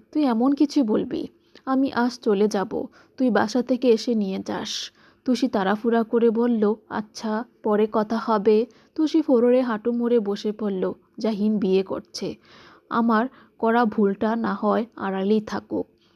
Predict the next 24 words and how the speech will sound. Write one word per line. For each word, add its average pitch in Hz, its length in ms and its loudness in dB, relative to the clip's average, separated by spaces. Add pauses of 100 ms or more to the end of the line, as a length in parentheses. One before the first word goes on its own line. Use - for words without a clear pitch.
(120)
এক 214 200 0 (120)
জীবনে 247 420 2
মানুষ 208 500 -2
তো 220 200 0 (240)
কত 285 220 -2
ভুল 254 360 2 (260)
বয়ে 202 280 4
বেড়ায়, 185 480 -2 (1040)
কত 285 220 -2
ভুল 254 320 2
নিজের 247 420 2
মধ্যেই 240 480 0
দাফন 214 360 -2
করে 214 260 -4
ফেলে। - 380 -10 (180)
আমি 196 260 -4
না 202 160 -2
হয় 202 200 0
এই 208 160 2
ভুলটাকে 190 640 -4
আজ 196 180 -6 (100)
দাফন 196 320 -6
করে 202 300 0
দিলাম। 196 400 -2